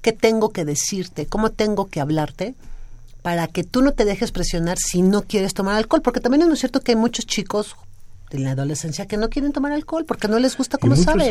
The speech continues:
Speaker 1: ¿no?
Speaker 2: adultos. Y es que además, Gis, no siempre la gente quiere tomar.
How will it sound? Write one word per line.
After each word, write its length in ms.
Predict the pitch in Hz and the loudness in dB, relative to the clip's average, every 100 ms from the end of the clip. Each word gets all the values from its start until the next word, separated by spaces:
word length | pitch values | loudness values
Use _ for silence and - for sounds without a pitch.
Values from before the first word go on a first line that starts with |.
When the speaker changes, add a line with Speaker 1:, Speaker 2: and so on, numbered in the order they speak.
| 123 | 4
Speaker 1:
¿no? 140 | 117 302 | 6 4
Speaker 2:
adultos. 360 | 320 101 - - | 4 0 0 0
Y 100 | 120 | -2
es 140 | 127 | -2
que 300 | - 156 156 | 0 0 2
además, 680 | 104 104 98 104 117 127 - - - - - | 2 4 4 2 2 -2 -6 -16 -18 -16 -8
Gis, 360 | - 202 - - - - - - - - - - - - - - - - - - - | -4 -4 -4 -12 -14 -14 -16 -18 -20 -20 -20 -20 -20 -20 -18 -16 -16 -16 -16 -14 0
no 220 | 101 139 | 2 2
siempre 580 | - - 117 110 120 175 - - - - - - - - - 85 | 2 2 2 2 -2 -2 -8 -20 -20 -18 -18 -18 -20 -20 -16 -8
la 160 | 87 | -8
gente 560 | - 101 104 101 104 95 - - - - - - - | -4 -2 -2 -2 -4 -4 -6 -10 -14 -18 -20 -14 -6
quiere 240 | 98 95 | -4 -4
tomar. 360 | - 95 101 | -4 -2 -2